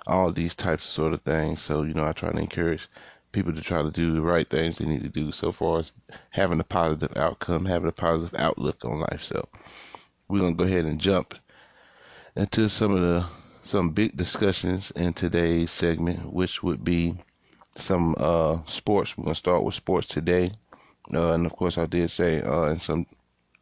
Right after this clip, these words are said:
other episodes, I will start with health wellness when I do have some health wellness segments that will take up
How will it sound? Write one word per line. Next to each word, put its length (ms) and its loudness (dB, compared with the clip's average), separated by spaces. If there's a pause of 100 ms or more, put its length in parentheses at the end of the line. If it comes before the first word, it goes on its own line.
(100)
other 260 2
episodes, 560 -2
I 80 0
will 300 2
start 320 2
with 180 -2
health 240 0
wellness 400 0 (400)
when 160 0
I 100 2
do 220 0
have 300 2
some 200 -2
health 240 0
wellness 340 0
segments 440 0
that 160 -2
will 180 -2
take 280 -4
up 160 0